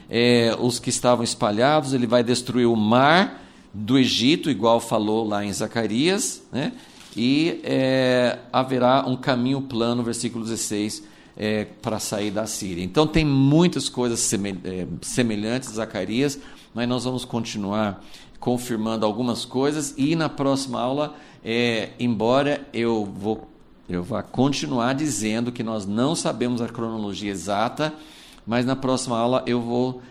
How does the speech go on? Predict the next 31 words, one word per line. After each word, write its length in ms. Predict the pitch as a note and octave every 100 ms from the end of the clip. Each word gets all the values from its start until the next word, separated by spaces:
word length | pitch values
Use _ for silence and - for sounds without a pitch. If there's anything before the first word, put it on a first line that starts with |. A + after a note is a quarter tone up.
| - -
é, 380 | G#2 G#2+ A2 F#2 - - - -
pelo 200 | B2+ A#2+
menos 260 | B2 C#3 -
colocar 1080 | - F3+ F3 - - D3+ C#3+ A2+ E2+ - - - -
aqui 420 | G#2 G#2 - A#2
nessa 260 | G#2+ G#2 G#2+
linha 280 | G#2 A2 G#2
cronológica, 1000 | - G#2 G2+ F#2+ A2 C#3+ C#3 - D3 D3 - - -
é, 180 | A2 G#2
algumas 480 | - A2+ A#2 B2+ B2
coisas 340 | - B2 B2
pra 180 | B2 A#2+
gente 300 | G#2+ A2+ A2+
pensar, 1000 | - - E3+ F3 F3 - B2 F2+ D#2 - - - - -
pra 160 | A2+
gente 320 | G#2 B2 A#2+ A#2+
tentar 800 | - C#3+ C#3+ C3+ C3 B2+ C3 -
encaixar 840 | D#3+ F3 F3 D3+ - A#2+ G2 F#2 A#2+
o 60 |
que 260 | A#2+ - D#3
foi 240 | D#3 C3+
profetizado 800 | C3+ B2+ - A#2 G#2+ A#2 G#2+ G2+
no 80 | G2+
Antigo 400 | G2 - A#2 A#2
Testamento, 600 | G#2 - G#2 F2+ G#2 A#2
no 60 | A2+
Primeiro 340 | G#2 G2 G2+
Testamento, 640 | - - F#2+ F#2+ A#2 C3+ - - - - -
e 140 | A#2
o 60 | B2
que 520 | B2+ A2+ A2 A#2